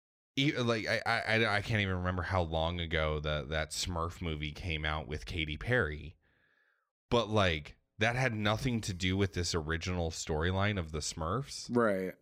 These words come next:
Speaker 1: You know? And so even then, like,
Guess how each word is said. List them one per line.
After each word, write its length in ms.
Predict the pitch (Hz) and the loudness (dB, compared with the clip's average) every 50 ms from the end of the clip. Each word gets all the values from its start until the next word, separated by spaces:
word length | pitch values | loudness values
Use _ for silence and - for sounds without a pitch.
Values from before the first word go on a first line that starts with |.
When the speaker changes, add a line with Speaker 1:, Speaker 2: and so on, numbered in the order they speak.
| _ _ | _ _
Speaker 1:
You 160 | - 107 110 110 | -4 0 2 2
know? 360 | 110 110 113 127 143 147 147 - _ _ _ _ _ _ _ _ _ _ _ _ _ _ _ _ _ - | 4 4 4 4 2 0 -4 -8 _ _ _ _ _ _ _ _ _ _ _ _ _ _ _ _ _ 0
And 320 | 117 113 107 98 76 - | 0 2 2 0 -4 -4
so 180 | - - 110 101 | 0 2 2 2
even 300 | 98 110 107 110 104 104 | 2 2 2 2 4 4
then, 220 | 110 120 131 120 | 4 4 4 4
like, 260 | 113 104 92 87 - | 2 2 2 0 -2